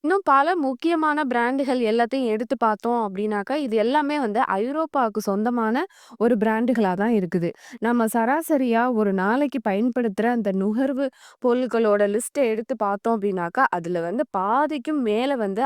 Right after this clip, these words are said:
ஐரோப்பாவோட பிராண்டுகளா தான் இருக்கும். இந்த நிலைக்கு வந்து ஐரோப்பா வர்றதுக்கு அவங்களோட அந்த கடந்து வந்த பாதையை வந்து நம்ம கொஞ்சம் பின்னோக்கி நம்ம சென்று பார்த்தோம் அப்படின்னாக்க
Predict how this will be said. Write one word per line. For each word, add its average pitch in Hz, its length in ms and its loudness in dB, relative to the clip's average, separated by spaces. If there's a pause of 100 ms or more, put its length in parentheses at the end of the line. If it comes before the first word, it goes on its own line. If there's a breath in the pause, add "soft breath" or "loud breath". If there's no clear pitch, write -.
(140)
ஐரோப்பாவோட 220 1120 2
பிராண்டுகளா 208 640 -2
தான் 202 200 -2
இருக்கும். 202 340 -4 (360 loud breath)
இந்த 262 360 0
நிலைக்கு 277 460 0
வந்து 262 300 0
ஐரோப்பா 247 480 2
வர்றதுக்கு 233 720 -2 (420 loud breath)
அவங்களோட 254 420 2 (120)
அந்த 202 200 0 (200)
கடந்து 294 380 0
வந்த 247 280 0
பாதையை 254 500 2
வந்து 233 240 0
நம்ம 233 180 -2
கொஞ்சம் 220 440 0 (180)
பின்னோக்கி 302 500 -2
நம்ம 254 220 -4
சென்று 233 320 -2
பார்த்தோம் 226 480 -2
அப்படின்னாக்க 190 540 -6